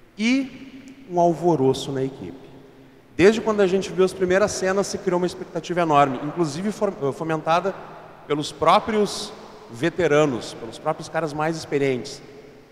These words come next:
"Tu vai viajar muito com esse filme, esse filme vai ganhar muito prêmio", essas coisas que eu ouvi que me davam uma esperança muito grande.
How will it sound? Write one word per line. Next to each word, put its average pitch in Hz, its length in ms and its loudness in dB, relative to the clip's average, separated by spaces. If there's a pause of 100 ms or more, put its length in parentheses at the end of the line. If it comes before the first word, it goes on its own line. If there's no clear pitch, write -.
(460)
"Tu 180 80 -8
vai 254 120 4
viajar 233 360 4
muito 190 320 6
com 208 80 4
esse 196 160 -2
filme, 151 380 -2
esse 151 160 -8
filme 202 140 -6
vai 208 120 2
ganhar 208 200 0
muito 202 280 -4
prêmio", 185 360 2
essas 170 280 -2 (240)
coisas 196 240 0
que - 80 -8
eu 208 60 -2
ouvi 196 280 2
que 214 140 -12
me 202 80 -6
davam 180 260 -4
uma 190 60 0
esperança 180 400 -6
muito 170 180 -10
grande. 104 340 -10